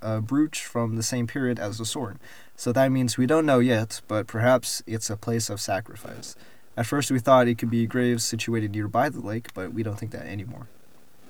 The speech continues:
So, uh, eight-year-old Swedish girl,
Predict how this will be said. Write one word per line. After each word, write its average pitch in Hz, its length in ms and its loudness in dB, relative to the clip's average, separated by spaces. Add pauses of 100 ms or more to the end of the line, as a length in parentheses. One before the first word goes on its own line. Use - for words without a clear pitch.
(720)
So, 117 200 -2
uh, 110 280 -2
eight-year-old 127 380 2
Swedish 127 340 0
girl, 123 320 2